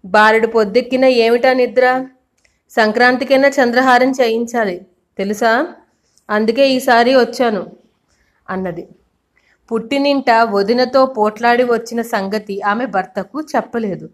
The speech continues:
చెప్పదలచలేదు కూడా. చంద్రం భోంచేసి కచేరీకి వెళ్ళిపోయాడు.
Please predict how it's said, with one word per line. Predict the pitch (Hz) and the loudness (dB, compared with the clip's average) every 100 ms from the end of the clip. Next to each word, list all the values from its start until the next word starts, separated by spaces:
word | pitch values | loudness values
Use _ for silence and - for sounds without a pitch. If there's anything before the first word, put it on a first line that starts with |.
| _ _ _ - | _ _ _ -8
చెప్పదలచలేదు | 185 - 233 208 190 196 202 190 196 | -6 -4 -2 0 -2 -4 -6 -6 -8
కూడా. | - 175 175 - _ _ _ _ _ _ _ | -12 -8 -8 -10 _ _ _ _ _ _ _
చంద్రం | _ - 226 214 220 262 254 | _ -4 -2 0 0 -2 0
భోంచేసి | 208 214 214 240 220 214 208 - | 0 -2 -2 -4 -4 -4 -8 -6
కచేరీకి | 196 - 220 226 247 | -6 -4 -4 -4 -6
వెళ్ళిపోయాడు. | 240 185 196 196 190 165 | -6 -4 -6 -8 -10 -10